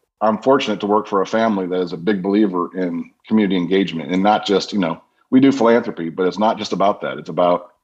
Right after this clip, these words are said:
how do we use our business opportunities to really make a difference? I'll give you an example. We have a thirty-five-year partnership with Stone Belt here in Bloomington. Stone Belt is an amazing organization. They do incredible work. They support people with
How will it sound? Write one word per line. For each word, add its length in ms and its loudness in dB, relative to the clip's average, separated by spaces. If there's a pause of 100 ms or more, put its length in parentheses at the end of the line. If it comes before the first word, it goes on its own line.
how 160 -4
do 80 2
we 100 4
use 220 4
our 80 4
business 420 0
opportunities 760 -4
to 120 -10
really 220 2
make 160 0
a 60 -6
difference? 360 -6
I'll 80 2
give 160 2
you 20 0
an 40 0
example. 580 -2 (220)
We 100 0
have 120 2
a 80 -2
thirty-five-year 840 2
partnership 720 0
with 160 -8
Stone 320 2
Belt 320 -4 (220)
here 200 -2
in 120 -4
Bloomington. 440 -8
Stone 260 0
Belt 380 0 (340)
is 100 -4
an 80 0
amazing 420 2
organization. 680 -4
They 200 -4 (260)
do 380 -2 (200)
incredible 480 0
work. 380 -4
They 120 -2
support 380 -2
people 240 0
with 220 -2